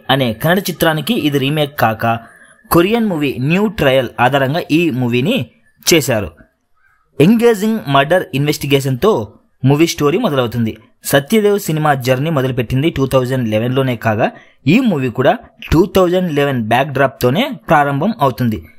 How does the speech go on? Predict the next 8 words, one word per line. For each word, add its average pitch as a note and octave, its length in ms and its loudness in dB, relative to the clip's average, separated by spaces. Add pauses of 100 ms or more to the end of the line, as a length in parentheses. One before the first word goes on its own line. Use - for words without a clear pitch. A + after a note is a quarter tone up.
(320)
యావజ్జీవ G3+ 600 2
శిక్షను F#3 420 -2
తప్పించడానికి D3+ 1000 -2 (100)
లాయర్ C#3+ 320 2
చేసే C3 160 -4
పోరాటమే D3+ 640 0 (180)
తిమ్మరుసు. B2 520 -2 (480)
చేయని A3 340 4